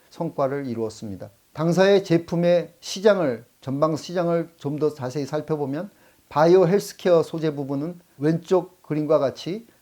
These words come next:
덴탈 나노 소재 및 치과 수복용 재료의 시장 규모와 성장 수-, 연평균 성장률을 나타내고 있고요. 오른쪽 시장, 오른쪽 표의 하단을 보시면 아실 수 있는 바와 같이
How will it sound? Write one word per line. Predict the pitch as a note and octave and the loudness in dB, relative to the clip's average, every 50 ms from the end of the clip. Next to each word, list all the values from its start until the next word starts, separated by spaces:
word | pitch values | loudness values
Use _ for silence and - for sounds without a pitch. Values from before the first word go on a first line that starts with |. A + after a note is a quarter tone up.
| _ _ | _ _
덴탈 | - C#3+ D#3+ F3 F3 - E3+ F#3 E3+ | -2 -2 -2 -2 0 2 2 4 4
나노 | D3+ D3 D3+ D#3 D3 | 4 4 2 0 -2
소재 | C#3+ D3 C3 C3 C3 | -4 -4 -4 -4 -4
및 | C3 D#3 F#3 - - _ _ | -2 -4 -6 -8 -12 _ _
치과 | - - A3+ - - A3+ G#3 | -14 -14 -12 0 2 2 2
수복용 | G#3 G#3 F#3 F3 E3+ D#3 C#3+ C3 B2 A2 | 2 0 -2 -2 -2 0 -2 -4 -4 -4
재료의 | G#2 A2 G2+ G#2 G#2 A2+ C3 D#3 D#3+ D#3 _ _ _ _ | -4 -6 -4 -4 -6 -4 -4 -6 -6 -8 _ _ _ _
시장 | _ - - E3+ E3 F#3 E3+ E3 D3+ C3+ - | _ -18 -14 -4 0 0 0 0 -2 -6 -6
규모와 | - B2+ B2 B2 A#2 A2+ B2 D3+ F#3 G3 - _ _ _ | -8 -6 -4 -4 -2 -2 -2 -2 -4 -8 -12 _ _ _
성장 | _ - - - F#3+ F3+ F3 F#3 E3+ E3 D3+ | _ -18 -12 -8 -6 -2 -2 -2 -2 -2 -4
수-, | - - C3 B2 _ _ - | -8 -10 -14 -16 _ _ -6
연평균 | B2+ C3+ D3+ C3+ E3 D#3+ D#3 D#3 | -4 -4 -2 0 -2 0 0 -2
성장률을 | C#3 E3 F#3 F3+ F3 E3+ D#3+ C#3+ C3+ C#3 C3+ | -2 -4 -4 -2 -2 -2 -2 -2 -4 -4 -4
나타내고 | A2 - - A#2+ A2+ G#2+ G2+ G#2+ G#2 | -6 -6 -8 -10 -12 -10 -10 -12 -12
있고요. | G2+ - _ - C3 E3+ G3 - _ _ _ _ _ _ C3+ | -14 -16 _ -16 -16 -16 -16 -20 _ _ _ _ _ _ 2
오른쪽 | C#3+ E3 F#3 F3 - G3 F#3 | 2 2 2 2 2 0 0
시장, | F#3 - F3 E3 F#3+ F3 F3 E3+ - - _ _ _ _ _ | 0 -2 -2 2 2 2 2 0 -6 -14 _ _ _ _ _
오른쪽 | B2+ C3+ D#3 F#3 E3+ F3+ G3 F#3 F3 - - - _ _ _ _ - | 0 2 4 2 4 4 2 2 2 0 -6 -18 _ _ _ _ -10
표의 | - B3 - F3 F3 D3+ - - - _ _ _ | -6 0 4 4 4 4 2 -2 -10 _ _ _
하단을 | _ - - F#3+ E3+ F#3+ F3+ F3 E3+ C3+ | _ -6 -4 -2 0 2 2 2 0 0
보시면 | C#3 C3 - D3 D3+ C#3+ | -2 -2 -4 -4 -6 -6
아실 | C3+ B2+ B2+ - D#3 C#3+ | -6 -6 -8 -8 -12 -14
수 | B2+ - - D3 | -12 -10 -8 -6
있는 | C#3 C3+ C3 B2 A#2 | -4 -4 -4 -4 -2
바와 | B2 A#2+ A#2+ A#2 | -4 -4 -4 -4
같이 | A2+ A2+ A2+ - G#3+ A3 A3 | -6 -10 -10 -10 -10 -10 -10